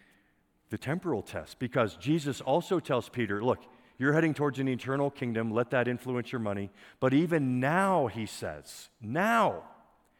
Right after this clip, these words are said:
you will get a hundred times more. You will get homes and brothers and sisters and moms and dads and fields." And you think, "Jesus, what does that mean? You mean, like, even now I get all this stuff?"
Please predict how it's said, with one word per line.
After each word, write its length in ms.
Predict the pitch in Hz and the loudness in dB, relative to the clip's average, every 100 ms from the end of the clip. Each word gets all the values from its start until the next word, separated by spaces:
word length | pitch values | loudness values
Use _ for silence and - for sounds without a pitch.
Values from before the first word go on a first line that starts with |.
| - - - | -20 -16 0
you 160 | 143 | 4
will 140 | 208 190 | 6 6
get 200 | 160 147 | 6 6
a 120 | 135 | 4
hundred 580 | - 170 214 220 214 - | 2 0 2 0 -4 -6
times 600 | - 170 175 175 156 - 117 | -4 0 0 0 -4 -8 -6
more. 560 | 120 131 131 104 90 - - - | 0 2 4 2 -2 -6 -20 -2
You 140 | 135 | 2
will 100 | 139 | 4
get 200 | 127 123 | 6 2
homes 680 | 110 - 196 196 196 202 - - - _ - | 2 4 6 6 4 0 -4 -14 -20 _ -4
and 180 | 123 110 | -4 2
brothers 440 | 127 170 185 147 | 4 6 6 4
and 120 | 135 | 0
sisters 760 | 120 - 185 - 180 180 175 - - _ - | 0 0 0 2 2 2 0 -6 -20 _ -4
and 200 | 127 123 | -2 0
moms 600 | 127 147 156 156 156 - - | 2 4 4 2 -2 -6 -4
and 280 | 131 123 | -2 0
dads 520 | 117 123 110 104 101 - - | 4 4 4 0 -4 -16 -12
and 160 | 104 92 | -10 -10
fields." 540 | - 98 82 69 - | -8 -6 -6 -10 -10
And 100 | 107 | -8
you 60 | 104 | -6
think, 180 | 110 85 _ _ _ _ _ - | -8 -10 _ _ _ _ _ -14
"Jesus, 340 | 151 156 98 | -10 -10 -10
what 120 | 135 | -6
does 160 | 175 139 | -6 0
that 240 | 117 127 | 2 2
mean? 140 | 104 90 | -2 -2
You 60 | |
mean, 140 | 110 131 | 0 2
like, 180 | 113 - | 0 -4
even 460 | 185 233 202 165 143 | 2 4 6 4 4
now 480 | 151 170 226 254 - - - - _ _ _ _ _ - | 6 8 8 6 2 -16 -20 -20 _ _ _ _ _ 2
I 200 | 139 170 | 4 6
get 200 | 160 165 | 6 6
all 220 | 151 185 | 6 6
this 180 | 185 - | 4 0
stuff?" 640 | - 196 233 254 - | -2 4 4 4 -6